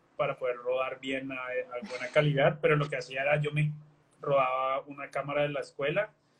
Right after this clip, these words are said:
y, y le hacíamos una escena, una escena. Y la idea vino porque un profesor de actuación hizo ese, yo estaba en una clase de actuación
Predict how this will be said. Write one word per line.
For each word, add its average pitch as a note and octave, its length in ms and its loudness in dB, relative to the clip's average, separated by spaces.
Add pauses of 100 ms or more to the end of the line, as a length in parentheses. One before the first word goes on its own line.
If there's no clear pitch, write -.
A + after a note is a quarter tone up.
(540)
y, C3+ 840 -6 (480)
y D3+ 100 2
le D3 80 8
hacíamos C#3+ 440 0
una C3+ 160 -4
escena, D3+ 680 2 (100)
una C#3 160 -8
escena. G3 340 -6 (1800)
Y D3 720 4 (420)
la D3 180 10
idea C#3 360 2
vino D#3+ 300 -6
porque F3+ 220 -8
un D3 100 -10
profesor D3 540 -2
de D3 400 0
actuación D#3 840 -4 (840)
hizo D3 260 0
ese, D3+ 360 2
yo C#3+ 60 -8
estaba D3+ 220 0
en D3+ 60 6
una D3+ 100 4
clase D3+ 280 4
de D#3+ 60 -2
actuación D#3 560 -4